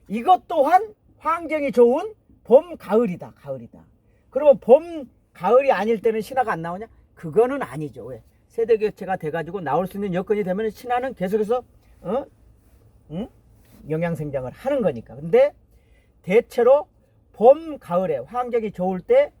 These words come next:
인-, 응? 응? 강압성량도 많고 또 비료도, 어? 뭐 흡수하면서 신화가 나온다. 그때 나왔던 것이 이렇게,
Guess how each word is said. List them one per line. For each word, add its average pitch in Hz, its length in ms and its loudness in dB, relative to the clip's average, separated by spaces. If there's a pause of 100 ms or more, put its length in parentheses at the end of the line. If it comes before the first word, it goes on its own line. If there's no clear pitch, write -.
인-, 170 240 -12 (140)
응? 220 200 -10 (1120)
응? 147 200 -12
강압성량도 147 920 -2
많고 139 640 -8
또 151 80 -10
비료도, 147 440 -4
어? 156 260 -6
뭐 131 200 -6
흡수하면서 151 800 -2 (480)
신화가 185 380 -8
나온다. 95 360 -18 (140)
그때 302 560 0 (1400)
나왔던 170 460 -4
것이 165 240 -8
이렇게, 233 500 -6